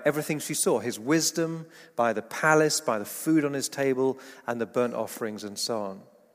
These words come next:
And that is a picture, I think it's in chapter ten of, uh, one Kings, I think it is, and it's a picture of the world visiting the church when the kingdom of God is being fully expressed. Sometimes they come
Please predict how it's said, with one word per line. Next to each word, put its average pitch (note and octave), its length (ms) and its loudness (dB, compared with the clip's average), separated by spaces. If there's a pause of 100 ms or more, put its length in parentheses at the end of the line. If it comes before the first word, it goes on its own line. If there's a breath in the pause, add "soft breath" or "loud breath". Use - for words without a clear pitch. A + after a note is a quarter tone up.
(480 loud breath)
And C#3 140 4
that G3 180 8
is D#3 120 4
a D#3+ 60 6
picture, - 460 0
I G#2+ 80 2
think B2+ 160 -4
it's A#2+ 100 -8
in A#2+ 80 -4
chapter B2+ 320 -2
ten G#2+ 420 -2 (480 loud breath)
of, A2+ 260 -6
uh, A2+ 200 0
one A2+ 280 0
Kings, A2 460 -6
I G2 40 -10
think G#2 160 -10
it G#2 80 -4
is, G#2+ 280 -2 (220)
and A#2 300 -2
it's C3+ 140 -4
a C3 40 -2
picture G3 360 0
of C3+ 220 4
the B2+ 80 0
world B2+ 540 2 (480 loud breath)
visiting C#3 540 -2
the C3 60 -4
church - 600 -4 (420)
when D#3 220 6
the D3 80 2
kingdom E3+ 420 -2
of C#3+ 160 -6
God A#2 300 2
is A#2+ 180 -2
being A#2+ 260 -2
fully A#2+ 300 -2
expressed. - 720 -4 (720 soft breath)
Sometimes C3+ 500 2
they A#2 120 2
come B2+ 400 2